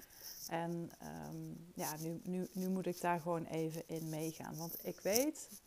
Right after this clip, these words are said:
vroeg of laat komt er weer een moment dat ik helemaal inkak. En sommige mensen, bepaalde archetypes, hebben dat veel minder. Die zijn letterlijk,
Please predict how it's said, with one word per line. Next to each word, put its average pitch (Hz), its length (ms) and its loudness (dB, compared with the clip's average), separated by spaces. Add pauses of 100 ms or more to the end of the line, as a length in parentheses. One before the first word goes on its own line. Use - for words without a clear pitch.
vroeg - 240 0
of 233 140 2
laat 196 480 2 (540)
komt 226 240 2
er 220 60 2
weer 190 140 6
een 180 60 4
moment 175 320 2
dat 165 100 -4
ik 170 120 -4
helemaal 175 340 2
inkak. - 540 -2
En 180 260 0
sommige 226 400 4
mensen, 196 600 0 (140)
bepaalde 165 380 0
archetypes, 196 760 -2
hebben 175 240 0
dat 175 140 -4 (100)
veel 247 220 6
minder. 202 420 4 (600)
Die 202 180 6
zijn 190 560 4 (420)
letterlijk, 196 760 2